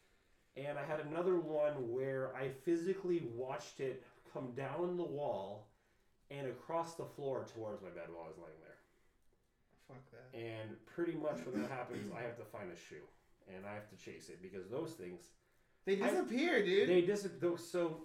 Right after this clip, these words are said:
Speaker 1: I actually did, I was, I read up on these because, I mean, I mean, I don't, I'm not condoning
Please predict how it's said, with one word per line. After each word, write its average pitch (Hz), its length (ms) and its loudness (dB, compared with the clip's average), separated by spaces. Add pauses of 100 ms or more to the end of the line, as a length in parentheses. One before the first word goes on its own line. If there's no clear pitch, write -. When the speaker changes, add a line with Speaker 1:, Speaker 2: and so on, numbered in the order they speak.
Speaker 1:
I 156 60 -2
actually 202 300 0
did, 156 140 -6 (160)
I 139 80 0
was, 135 160 -4
I 131 100 -2
read 139 200 2
up 208 140 0
on 110 160 -4
these 92 120 -10
because, 123 260 -6
I - 20 -4
mean, 117 200 -4 (1300)
I 135 40 -6
mean, 131 140 -4
I 151 60 2
don't, 180 200 6 (480)
I'm 175 140 2
not 190 200 4 (220)
condoning 147 680 0